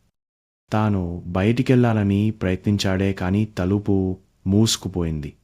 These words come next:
తాళం మళ్ళీ తానే పడిపోయింది. మొబైల్ పనిచేయలేదు. ఇంటి మధ్య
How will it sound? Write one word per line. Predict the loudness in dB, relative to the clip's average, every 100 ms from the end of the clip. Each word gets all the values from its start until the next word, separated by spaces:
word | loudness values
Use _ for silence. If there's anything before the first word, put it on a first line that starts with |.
| _ _ _
తాళం | -2 0 2 2
మళ్ళీ | 2 2 2 2
తానే | 0 -2 -2
పడిపోయింది. | -2 -4 -4 -4 -2 -4 -6 -12 _ _ _ -2
మొబైల్ | 0 2 4 2 2
పనిచేయలేదు. | -2 -2 -2 -2 -4 -6 -12 _ _
ఇంటి | 0 2 2 2
మధ్య | 2 -2 -4